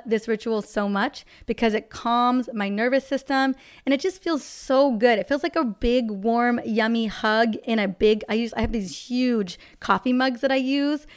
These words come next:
and three companies that I'm loving right now are Organifi, their Harmony,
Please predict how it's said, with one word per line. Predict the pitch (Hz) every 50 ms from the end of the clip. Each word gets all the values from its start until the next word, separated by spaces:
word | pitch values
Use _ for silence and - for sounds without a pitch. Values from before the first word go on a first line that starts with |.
| - - - - -
and | 247 226 208 -
three | 254 294 285
companies | - 294 294 254 294 269 269 254
that | 254 226
I'm | 220 220 214
loving | 208 208 208 254 254
right | 254 262 269
now | 262 254 254 254 262 - - -
are | 214 208
Organifi, | 202 190 202 196 208 233 247 - 294 294 302 330 349 320 - - - - - _
their | - 202 220 220 202
Harmony, | 190 - - 214 208 214 240 262 285 302 339 370 339